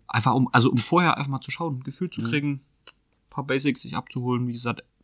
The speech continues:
Speaker 1: gerade fit für die zehn, fit für die zwölf ist für mich prädestiniert, um einfach mal so einen Crashkurs zu kriegen.
Speaker 2: Ja.
Speaker 1: Aber wir haben auch Ferienkurse für sechste, siebte, achte Klasse in Mathe und Englisch zum Beispiel. Also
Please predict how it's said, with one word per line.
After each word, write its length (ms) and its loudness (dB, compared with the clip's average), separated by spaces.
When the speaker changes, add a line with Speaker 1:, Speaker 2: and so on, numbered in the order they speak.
Speaker 1:
gerade 260 0
fit 180 -2
für 120 0
die 100 0
zehn, 280 2
fit 180 -8
für 120 -4
die 80 2
zwölf 360 -4
ist 120 -8
für 120 0
mich 160 0
prädestiniert, 720 2
um 120 0
einfach 180 -6
mal 100 0
so 80 -4
einen 60 -2
Crashkurs 440 -6
zu 100 -10
kriegen. 360 -2
Speaker 2:
Ja. 180 -6
Speaker 1:
Aber 200 -2
wir 100 -4
haben 140 4
auch 120 -2
Ferienkurse 600 0
für 480 0
sechste, 380 -6
siebte, 340 -2
achte 240 -4
Klasse 420 -2
in 140 0
Mathe 220 0
und 80 2
Englisch 260 2
zum 160 -6
Beispiel. 420 0
Also 280 -2